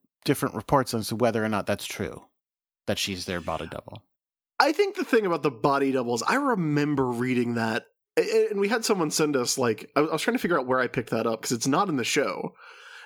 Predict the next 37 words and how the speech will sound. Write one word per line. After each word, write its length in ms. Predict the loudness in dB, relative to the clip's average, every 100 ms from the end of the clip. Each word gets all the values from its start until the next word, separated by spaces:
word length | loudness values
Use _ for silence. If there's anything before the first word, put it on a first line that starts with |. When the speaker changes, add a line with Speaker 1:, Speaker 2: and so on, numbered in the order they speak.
| -2
Speaker 2:
And 120 | 2
someone 260 | 2 2 0
sent 180 | 0 0
us, 200 | 0 0
like, 240 | 0 2
a, 200 | 0 2
uh, 260 | 0 -4 -6 -12 _ _ _ _ _ _ _ _ -20 _ _
a, 400 | 0 2 2 0
uh, 640 | -2 -2 -2 -2 -4 -6 -10 -14 _ _ _ _ _ _ _ -4
a 60 | 0
panel 480 | 2 2 0 0
from 180 | 0 0
the 60 | 2
manga 480 | 2 0 -2 -4 0
where 120 | 0
it 40 | 2
talks 220 | 0 2
about 180 | 0 2
Venus 380 | 2 2 0 0
being 280 | 0 0
Earth's 380 | 0 -2 0 -2
twin. 540 | 0 0 0 -2 -8 -10 _ _ _ -20 _ _ _ _ _
Speaker 1:
Yeah, 240 | 2 2 0
right, 200 | 0 2
Speaker 2:
Uh, 140 | 2 0
Speaker 1:
right, 80 | -4 -4
right. 300 | -6 -4 -4
That 140 | 0
they're, 160 | 2 2
they're, 180 | 0
like, 160 | 0 -4
the 80 | -2
same 300 | -2 -2 -2
size 400 | -2 -2 -4 -8
or 60 | -10
something. 360 | -12 -16 -18 _ _ _ _ _ _
Speaker 2:
Yeah. 440 | -2 0 0 -4